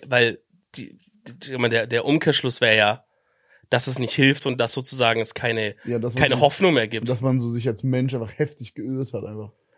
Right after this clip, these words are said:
Speaker 1: Ja,
Speaker 2: Einfach
Speaker 1: ja,
Speaker 2: so, dass man,
Speaker 1: ja.
Speaker 2: so, ich glaube, das ist bei voll
Speaker 1: Ja.
Speaker 2: vielen Sachen so ein Problem, dass Leute dann lieber weiter in diesem, in so einem Scam oder in so einem System drin bleiben,
Speaker 1: Ja.
Speaker 2: äh, als sich selber einzugestehen, dass sie reingefallen sind auf so ein System.
Speaker 1: Ja, klar.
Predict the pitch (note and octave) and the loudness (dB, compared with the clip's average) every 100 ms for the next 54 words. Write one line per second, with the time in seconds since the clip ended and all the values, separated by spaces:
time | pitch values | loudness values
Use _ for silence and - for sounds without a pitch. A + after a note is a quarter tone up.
0 | - B2+ C3+ D3+ D#3+ D3 C#3+ C#3+ C#3 D#3 | 0 4 6 6 6 2 0 2 6 6
1 | D3+ - C#3+ C#3 D3+ C#3+ B2+ - D3 A#2+ | 4 -2 -2 4 4 2 -4 0 2 4
2 | D3+ C#3+ D3+ C#3+ C3 B2+ B2 B2 B2+ C3 | 2 4 4 2 0 0 -2 0 0 0
3 | C3+ _ _ _ _ - C3+ D3 C#3+ C3+ | -4 _ _ _ _ -4 0 4 6 6
4 | C3 C#3 D#3+ D3+ C3+ C#3+ C3+ C3+ A#2 A#2+ | 4 2 4 6 6 4 2 0 0 0
5 | A#2 - B2 A#2 A#2 A2 - - B2+ C#3 | -2 -2 -2 0 0 -2 -4 2 6 6
6 | C#3+ C3+ A#2+ A#2+ A#2 A#2 A#2 A2+ A2+ A2 | 6 4 2 2 0 0 0 0 -2 -4
7 | G#2+ A2 - C#3 C#3 B2 A#2+ A2+ A2+ A2 | -6 -8 -4 -2 0 0 0 2 4 2
8 | A#2 C#3 _ C#3 C3+ C3 - C3 B2 A#2 | 0 -2 _ 0 2 2 4 6 8 6
9 | A#2 A#2 - _ _ _ _ _ B2+ B2+ | 6 4 0 _ _ _ _ _ 2 2
10 | - - C3 - C3 C3 C#3 B2 C3+ C#3 | 0 -2 -2 -2 2 4 6 6 2 -2
11 | B2 A#2 - B2 B2 A#2+ G#2+ A#2+ A#2+ C#3 | -4 -4 -2 -2 0 0 -2 -2 4 4
12 | C#3+ C3+ B2 A#2 A2+ G#2 A#2 A2 G2+ F#2+ | 4 2 0 -2 -4 -6 -6 -6 -8 -10
13 | - A2 C#3+ C#3+ D#3 E3+ E3 | -6 2 4 6 6 4 2